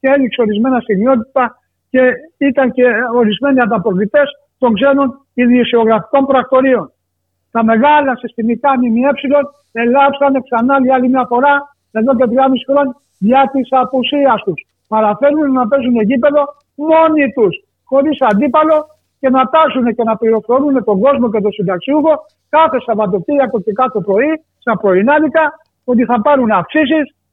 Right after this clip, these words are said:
ότι θα πάρουν αναδρομικά και στην ουσία δεν πρόκειται να πάρει κανένας αναδρομικά. Έτσι όπως το δήλωσε και εχθασός,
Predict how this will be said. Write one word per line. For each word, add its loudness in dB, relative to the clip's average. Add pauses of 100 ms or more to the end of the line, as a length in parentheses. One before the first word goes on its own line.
(400)
ότι 0
θα 0
πάρουν 2
αναδρομικά 2 (500)
και 0
στην -2
ουσία 0 (120)
δεν 0
πρόκειται 0
να 0
πάρει 0
κανένας 0
αναδρομικά. -2 (240)
Έτσι -2
όπως 0 (600)
το 2
δήλωσε 0
και 0
εχθασός, -2